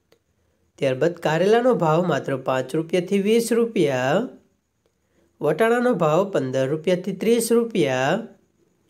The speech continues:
આજે રાજકોટમાં દૂધીનો ભાવ ચાર રૂપિયાથી તેર રૂપિયા.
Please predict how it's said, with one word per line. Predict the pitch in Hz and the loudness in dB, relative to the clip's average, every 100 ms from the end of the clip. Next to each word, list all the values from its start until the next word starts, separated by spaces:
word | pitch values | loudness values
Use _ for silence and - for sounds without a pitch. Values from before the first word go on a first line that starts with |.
| _ _ _ _ _ - | _ _ _ _ _ -10
આજે | 147 139 156 | -6 0 0
રાજકોટમાં | 151 151 180 170 180 170 | 0 -2 -2 0 -2 0
દૂધીનો | 147 139 170 180 | -2 0 0 0
ભાવ | 175 175 180 180 | 2 2 0 0
ચાર | 143 127 | -2 0
રૂપિયાથી | 131 151 185 175 196 190 | -2 -2 0 -2 -2 0
તેર | 214 226 226 | 4 4 4
રૂપિયા. | 226 226 175 135 127 156 | 2 0 0 0 0 0